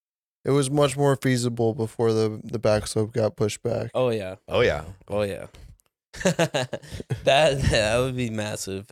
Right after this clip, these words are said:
Speaker 2: and very silly. We'd have to build up that berm a lot.
Speaker 1: Yeah. Um, for me, I think it would be a jump line with no straight tables.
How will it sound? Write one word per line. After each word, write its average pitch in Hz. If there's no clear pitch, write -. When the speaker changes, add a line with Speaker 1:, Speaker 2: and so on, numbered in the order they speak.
Speaker 2:
and 101
very 110
silly. 98
We'd 104
have 117
to 110
build 104
up 98
that 90
berm 95
a -
lot. 104
Speaker 1:
Yeah. -
Um, 123
for 135
me, 147
I 123
think 123
it 123
would 117
be 117
a 123
jump 131
line 131
with 120
no 120
straight 113
tables. -